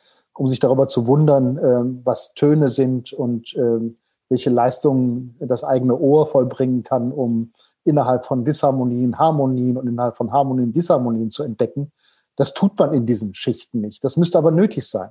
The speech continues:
Ja, die, die Kunst ist ja in meinen Augen, die Künste, äh, im Plural, die sind in meinen Augen ja die großartigste Schule, die wir haben, ähm, uns,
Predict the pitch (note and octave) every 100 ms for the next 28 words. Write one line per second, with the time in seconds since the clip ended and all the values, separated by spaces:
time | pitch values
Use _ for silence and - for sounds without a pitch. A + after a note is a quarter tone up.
0 | C3 C#3 D#3+ D3+ C3 C#3 - E3+ F3 F3+
1 | - D#3 C#3+ C3+ _ _ _ _ - D3+
2 | D3 F3+ D#3+ D3 C#3 C#3 C3+ B2 F3+ D3+
3 | - - G3 D3 - D#3 C3 G3 E3 C#3
4 | C3+ C#3+ F3+ C3 E3+ F3 C#3+ C3+ D#3 D3+
5 | C#3 C#3+ C3+ C3+ C3+ C#3 B2+ - C3+ E3
6 | F3+ F3+ C3+ - - C#3+ - D#3 F3 D3+
7 | C3+ C3+ A2+ C3+ D#3+ D#3 - _ _ _
8 | _ _ - C#3 C3+ C3 C3+ _ _ -
9 | - E3+ - -